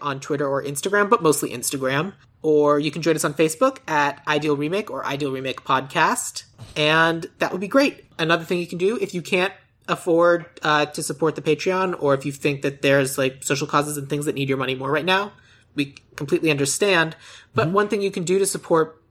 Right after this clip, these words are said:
Speaker 1: my podcast, any of the Dueling Genre podcasts, or any podcast you love, is to go on Apple Podcasts and leave us a five-star review. That would be incredibly helpful. If you just take twenty minutes out of your day and just go through and leave all your favorite shows five-star reviews,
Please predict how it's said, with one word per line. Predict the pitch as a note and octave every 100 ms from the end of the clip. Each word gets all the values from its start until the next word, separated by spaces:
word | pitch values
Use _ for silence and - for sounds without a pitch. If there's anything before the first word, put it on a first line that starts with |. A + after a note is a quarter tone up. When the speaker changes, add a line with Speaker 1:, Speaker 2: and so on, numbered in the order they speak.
| _
Speaker 1:
my | - E3+ F3
podcast, | - E3+ E3 F#3+ D#3+ D#3+ -
any | F3 F3+
of |
the | E3+
Dueling | D#3 D#3 D#3
Genre | D3 C#3+ C#3+
podcasts, | C#3+ C#3 D#3+ D#3+
or | -
any | E4+ D#4+
podcast | - F3+ D#3+ C#3+ A#2+ C3+
you | B2+
love, | B2 B2 C3+ C#3 - _ - - _ -
is | D#3+ D#3+ -
to | F3+
go | D#3 F3 F#3 F#3+
on | D#3+ D#3+
Apple | D#3 D3+ D#3+
Podcasts | D#3+ D3+ - F3 F#3+ - -
and | D#3+
leave | D#3+
us | E3
a | E3
five-star | E3+ D#3+ G3
review. | G3+ C4 G3+ - -
That | B2
would | C#3+
be | C#3
incredibly | C#3 D3+ C#3+ C#3+
helpful. | D#3 - A#3 B3+ - _ _
If | - C#3+ -
you |
just | D#3+ F3 - _ - - _ _ -
take | B3+ A#3+
twenty | - D4+
minutes | C#4+ B3+ B3+
out | A#3
of | A3
your | G3+
day | G3 G3 G3
and | D#3
just | D3+
go | G#3+ G#3
through | G3+ G#3 G3
and | D#3+
leave | D#3+ D#3+ -
all | G3+ A3+
your | A3+
favorite | G#3+ G#3 F#3+ F#3
shows | F#3+ F3+
five-star | - F3 F3+ G3+ F3+
reviews, | D#3+ E3 F3 F3+